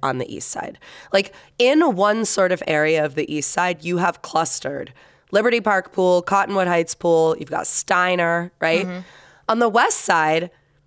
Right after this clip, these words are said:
Speaker 1: you can go down to Taylorsville. I consider that not, well,
Speaker 2: Well, that's the
Speaker 1: Taylorsville residents are gonna at me, but I'm like, "That's kind of the southwest side, okay?"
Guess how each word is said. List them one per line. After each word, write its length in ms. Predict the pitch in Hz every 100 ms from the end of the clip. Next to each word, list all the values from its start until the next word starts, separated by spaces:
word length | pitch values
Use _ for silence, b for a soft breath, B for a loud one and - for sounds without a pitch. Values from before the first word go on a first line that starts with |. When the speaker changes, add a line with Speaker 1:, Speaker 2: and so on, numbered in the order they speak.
| _ _ _
Speaker 1:
you 160 | 185 226
can 180 | 285
go 100 | 294 277
down 180 | 277 285
to 60 |
Taylorsville. 920 | 294 208 180 165 160 151 147 143 196 - _ _ _ _
I 100 | 190
consider 500 | 196 247 226 202 190
that 380 | 175 165 160 - -
not, 320 | 160 143 - _ _ _ _ _
well, 180 | 170 269
Speaker 2:
Well, 160 | 262
that's 220 | 254 285
the 100 | -
Speaker 1:
Taylorsville 520 | 240 - 156 151 160 156
residents 480 | 160 190 196 196
are 100 | 220
gonna 200 | 214 247 247
at 220 | 254 254
me, 140 | 247
but 120 | 233
I'm 80 | 233
like, 160 | 226 226
"That's 220 | 226 240
kind 240 | 226 285 302
of 80 |
the 100 | 311 359
southwest 760 | - 311 277 277 269 226 -
side, 360 | - 190 180 214
okay?" 600 | 208 214 196 180 196